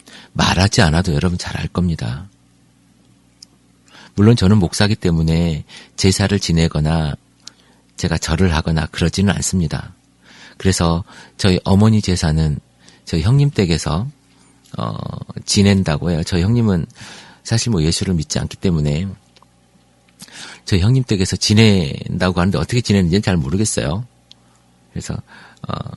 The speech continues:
제가 아버지가 여기 계시기 때문에 뭐, 음, 맨 처음에는 그 제사 그 행사에 제가 참석도 하고 뭐 그랬었지만, 물론 갔다고 해서 뭐 절을 하거나 그런 건 아니고, 어,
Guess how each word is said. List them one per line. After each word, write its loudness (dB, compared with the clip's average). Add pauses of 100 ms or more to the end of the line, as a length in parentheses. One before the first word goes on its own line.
(180)
제가 2
아버지가 0
여기 0
계시기 0
때문에 -2 (480)
뭐, -8 (560)
음, -10 (600)
맨 4
처음에는 2
그 -2
제사 0 (1120)
그 -4
행사에 2 (320)
제가 -2
참석도 -2
하고 -4 (580)
뭐 -4
그랬었지만, -4
물론 0
갔다고 -4
해서 -4
뭐 -2
절을 0
하거나 0
그런 -2
건 -2
아니고, -6 (640)
어, -6